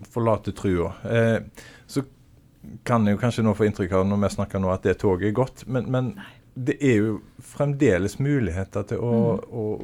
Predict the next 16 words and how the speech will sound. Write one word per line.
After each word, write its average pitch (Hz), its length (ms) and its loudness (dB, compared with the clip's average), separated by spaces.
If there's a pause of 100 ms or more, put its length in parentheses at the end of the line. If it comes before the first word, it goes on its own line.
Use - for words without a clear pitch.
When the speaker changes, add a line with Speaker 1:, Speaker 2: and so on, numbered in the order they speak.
(240)
Speaker 1:
å - 40 -12
få 110 460 -4
en 113 180 -2
dialog, 127 540 4 (200)
Speaker 2:
Mm. 190 100 0
Speaker 1:
eh, 117 300 2 (200)
og, 120 300 -4
og 110 100 -6
snakke - 500 -12
om 92 80 -2
dette 95 220 -4
her. 143 160 -2 (420)
Hvordan - 240 -8
kan 151 300 2
en 87 140 2
snakke - 720 -8